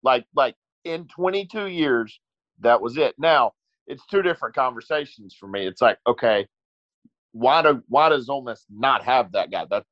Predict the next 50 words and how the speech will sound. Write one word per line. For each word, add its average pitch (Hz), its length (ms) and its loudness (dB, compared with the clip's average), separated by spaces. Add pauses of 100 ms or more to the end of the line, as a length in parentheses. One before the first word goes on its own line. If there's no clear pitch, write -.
that's 95 200 -10 (180)
a 92 80 -8
very 107 300 -2
fair 107 200 -2
conversation. 104 720 -4 (380)
But 135 220 -2
the 113 80 0
reality 120 840 2
is, 110 160 -14
like, - 120 -14 (160)
they 95 260 -12
don't 117 240 0 (280)
have 110 400 0
that 71 220 -8
guy, 57 120 -12 (760)
um, 87 380 2
right 110 200 2
now 104 220 -2
at - 80 -14
least. - 280 -20 (240)
So 135 420 2 (340)
what 117 380 0
Mike 180 320 2
has 147 120 -20
essentially 123 420 -12
said, 165 260 2
and 127 100 -4
a 113 60 -2
hell 165 160 0
of 202 80 -4
a 190 40 -6
lot 185 140 4
of 165 80 -2
credit 160 360 -4
to 156 120 -6
him, 139 160 -8
is, 101 380 -14 (320)
"I 98 100 0
gotta 123 160 2
figure 101 300 -4
out 95 180 0
something, - 380 -18 (260)
and, 90 260 -8
and 95 160 -6
what 101 320 2
we're 117 140 4
doing 104 300 0
is 87 80 -12
not 85 180 -4
working, 113 420 0